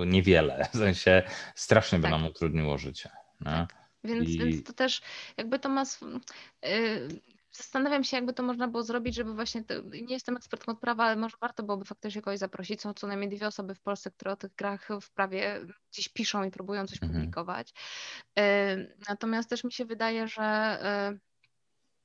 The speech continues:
Speaker 2: a propos tego jeszcze, mm, rozdźwięku pomiędzy tym, czy gra to już jest coś w kulturze poważnego, czy nie, e, to bardzo nas ratują serious games. Wa-, ratuje nas to, że mamy ten, tę kategorię gier poważnych albo gier,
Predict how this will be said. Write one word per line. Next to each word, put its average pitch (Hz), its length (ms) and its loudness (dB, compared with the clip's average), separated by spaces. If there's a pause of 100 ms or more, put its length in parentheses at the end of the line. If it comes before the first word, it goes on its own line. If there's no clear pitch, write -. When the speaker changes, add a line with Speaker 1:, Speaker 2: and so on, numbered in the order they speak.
(300)
Speaker 2:
a - 80 -6
propos - 260 -6
tego 220 220 -2
jeszcze, 220 300 0
mm, 185 580 0
rozdźwięku 233 600 0
pomiędzy 208 340 -2
tym, 208 160 -2
czy 208 120 -4
gra 208 220 2
to 214 120 -4
już 202 260 -2
jest 202 200 -6
coś 196 440 -2
w - 60 -20
kulturze 196 420 -6
poważnego, 202 600 -4
czy - 160 -12
nie, 196 340 -4 (460)
e, 202 300 2
to 214 440 0
bardzo 226 320 -4
nas 233 200 -4
ratują 233 420 -6
serious 247 380 -8
games. 190 480 -6
Wa-, 208 100 -4 (100)
ratuje 208 320 -4
nas 220 240 -2
to, 220 160 -4
że 214 140 -10
mamy 220 260 -6
ten, 214 240 -6
tę 208 160 -4
kategorię 208 460 -4
gier 196 200 -6
poważnych 196 520 -2
albo 202 200 -6
gier, 196 180 -4